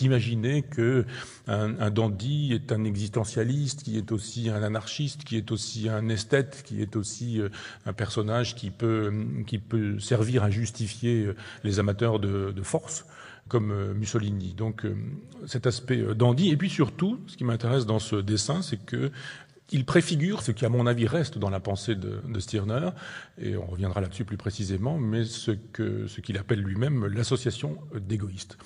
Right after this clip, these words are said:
Je vous disais tout à l'heure qu'il détruit tout, qu'il détruit beaucoup, et qu'il ne garde qu'une seule chose, moi, je, euh, moi comme unicité. Et puis, euh, il sait bien que moi tout seul, ça peut pas suffire, et que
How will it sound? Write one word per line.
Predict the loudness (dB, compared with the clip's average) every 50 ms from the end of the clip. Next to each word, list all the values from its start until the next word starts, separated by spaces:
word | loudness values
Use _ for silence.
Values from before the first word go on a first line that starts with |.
| -20 -20 -18 -16 -16 -16 -16 -16 -10
Je | -4
vous | 0
disais | 0 0
tout | 2 2 4
à | 4
l'heure | 4 4 4
qu'il | 2 0 0
détruit | 2 2 2 2 2 2
tout, | 4 2 2 2
qu'il | 0 0 0
détruit | 0 -2 0 0 0 2
beaucoup, | 4 4 4 4 4 2 2 4 4
et | 4
qu'il | 4 2 0 0 2
ne | 2
garde | 4 4 2 4 4
qu'une | 2 2
seule | 4 2 2 0
chose, | 0 0 2 4 4 4 4 2
moi, | 2 4 4 4 4 4 0 -6 -8 -4
je, | 0 2 2 2 0 -2 -8 -14 -16 -16 -16 -16 -16 -18 -18 -12 -6
euh, | -4 -2 -2 -2 -2 -2 -2 -2 -2 -2 -2 -2 -4 -4 -4 -4 -2
moi | 2 2 4 4
comme | 6 6 6
unicité. | 6 6 4 4 2 0 -2 -2 -2 -4 -4 -6 -10 -16 -20 -20 -20 -20 -20 -20 -20 -10 -2
Et | 0 0 0
puis, | 0 -2 -8 -6 -2 0 2 2 4 4 4
euh, | 4 4 4 2
il | 0 0 0
sait | 0 0 0 0
bien | 2 2 2 2 2
que | 0 2 2 2 4 4 4 4
moi | 2 2 2 2 2
tout | 2 0
seul, | 0 0 0 2
ça | 2 2
peut | 2 2
pas | 2 2 0
suffire, | 0 0 -6 -6 -4 -2 -2 0 0 0 0
et | 0 -2
que | -4 -4 -4